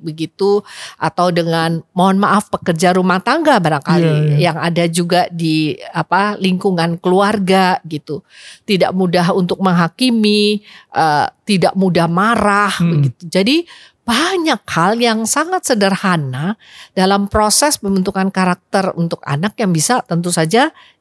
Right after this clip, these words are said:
Speaker 1: dilakukan.
Speaker 2: Hmm.
Speaker 1: Dan itulah yang, eh, apa, yang bisa dilakukan untuk, eh, apa, memberi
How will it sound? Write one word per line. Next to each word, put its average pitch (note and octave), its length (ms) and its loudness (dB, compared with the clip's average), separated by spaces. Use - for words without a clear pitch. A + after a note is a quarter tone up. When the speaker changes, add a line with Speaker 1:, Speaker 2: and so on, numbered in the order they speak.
Speaker 1:
dilakukan. D#3 720 0
Speaker 2:
Hmm. F3 160 0
Speaker 1:
Dan D3+ 160 0
itulah D4+ 400 0
yang, B3 320 -2
eh, E3+ 560 2
apa, A#3 400 -2
yang A#3+ 240 0
bisa F#3+ 400 2
dilakukan G3 880 -2
untuk, A3 560 -2
eh, E3+ 400 2
apa, - 320 -2
memberi G3+ 880 2